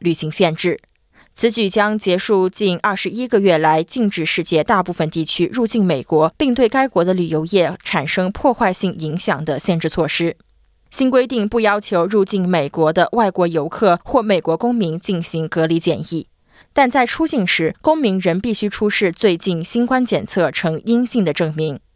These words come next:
未接种疫苗的美国人将面临更严格的检测要求，并且还将受到他们计划访问国家和地区相应的限制，其中可能包括隔离检疫。许多游说拜登政府取消旅行限制的美国盟友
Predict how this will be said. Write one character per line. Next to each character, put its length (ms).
未 160
接 160
种 220
疫 120
苗 160
的 120
美 160
国 180
人 240
将 260
面 240
临 200
更 240
严 260
格 180
的 200
检 180
测 140
要 200
求， 360
并 140
且 120
还 160
将 220
受 180
到 240
他 200
们 120
计 200
划 200
访 280
问 180
国 180
家 220
和 160
地 180
区 240
相 240
应 140
的 80
限 260
制， 240
其 120
中 200
可 160
能 160
包 180
括 300
隔 160
离 120
检 220
疫。 260
许 180
多 160
游 220
说 240
拜 220
登 180
政 220
府 180
取 220
消 240
旅 160
行 200
限 300
制 180
的 220
美 160
国 140
盟 240
友 200